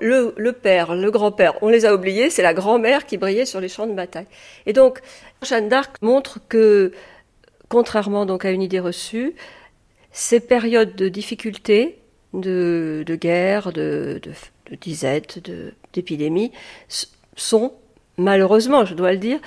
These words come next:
des périodes où les femmes progressent, parce que les, où, parce que les hommes lâchent prise, en fait. Et, et ce qu'on va retrouver pendant la guerre de quatorze, hein, ou la Deuxième Guerre mondiale.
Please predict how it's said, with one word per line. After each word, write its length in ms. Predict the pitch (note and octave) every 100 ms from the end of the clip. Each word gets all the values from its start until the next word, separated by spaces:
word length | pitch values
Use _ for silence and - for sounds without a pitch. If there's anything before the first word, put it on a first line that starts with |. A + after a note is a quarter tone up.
| - -
des 120 | G3+ G3+
périodes 440 | G#3 G3+ A#3 G#3
où 60 | G#3
les 120 | F#3+
femmes 480 | - A#3 B3+ C#4+ - - _
progressent, 760 | - A#3 G3+ F3+ C4 - - - _ _ _ _ _ _ _ _ _ -
parce 160 | F3+ -
que 100 | G#3
les, 220 | G3 -
où, 120 | G3 F3 _
parce 140 | F#3 -
que 80 |
les 140 | F3+ A#3
hommes 120 | B3
lâchent 240 | A3 -
prise, 380 | - G#3+ F#3 E3+
en 80 | -
fait. 420 | - F3 E3+ - - - -
Et, 400 | F#3 F#3 F3 E3 - - - - -
et 420 | G3+ G3+ F#3+ F3+
ce 220 | F#3 -
qu'on 140 | G3+ G3
va 80 | F3+
retrouver 340 | F#3+ D#3+ G#3
pendant 220 | F3 D#3
la 120 | D3+
guerre 160 | D3 D#3+
de 80 | C3+
quatorze, 540 | - - A3+ A#3+ G#3
hein, 200 | F3 G3
ou 60 | E3+
la 120 | -
Deuxième 320 | E3+ F3 F3+
Guerre 160 | E3+ E3+
mondiale. 340 | E3 D3+ C#3